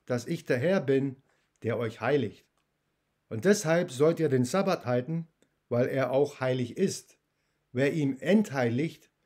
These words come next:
der soll unbedingt sterben.“ Wow. „Wer an ihn eine Arbeit verrichtet, dessen Seele soll ausgerottet werden aus sein Volk. Sechs Tage soll man arbeiten,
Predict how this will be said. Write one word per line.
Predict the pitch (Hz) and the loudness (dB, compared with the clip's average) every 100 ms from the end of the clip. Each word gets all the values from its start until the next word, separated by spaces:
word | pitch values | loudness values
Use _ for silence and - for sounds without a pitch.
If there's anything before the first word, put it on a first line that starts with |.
| _ _ _ _ _ - | _ _ _ _ _ 0
der | 135 185 | 4 4
soll | 147 147 151 | 4 4 4
unbedingt | 165 208 185 131 151 147 | 6 6 6 4 2 0
sterben.“ | - 185 220 214 135 104 - - | -2 2 4 4 0 -2 -10 -8
Wow. | 107 107 - - _ _ _ _ _ _ _ _ - | -6 -6 -10 -16 _ _ _ _ _ _ _ _ 0
„Wer | 131 202 185 | 4 6 4
an | 160 165 - | 0 -2 -2
ihn | 160 180 170 | 0 0 0
eine | 135 123 - | 0 0 2
Arbeit | 202 175 165 | 0 2 -2
verrichtet, | - 131 131 - 156 123 - _ _ - | -2 -2 -2 -4 -6 -6 -14 _ _ -2
dessen | 151 160 190 | 0 2 0
Seele | 127 147 156 165 | 2 2 4 2
soll | 117 123 131 - | 4 4 4 0
ausgerottet | 156 220 - 147 127 127 110 | -2 -2 -2 0 0 -2 -2
werden | 120 131 123 127 127 _ _ _ | 0 0 0 -2 -6 _ _ _
aus | 110 117 - | -6 -6 -6
sein | 107 110 | -6 -4
Volk. | 104 - 123 110 104 _ _ _ _ _ _ _ _ | -6 -2 0 0 -4 _ _ _ _ _ _ _ _
Sechs | 170 196 - | -2 0 0
Tage | 175 202 185 131 | 2 4 4 2
soll | 127 139 | 2 2
man | 135 123 | 2 0
arbeiten, | 151 127 123 131 185 | 0 4 2 2 -2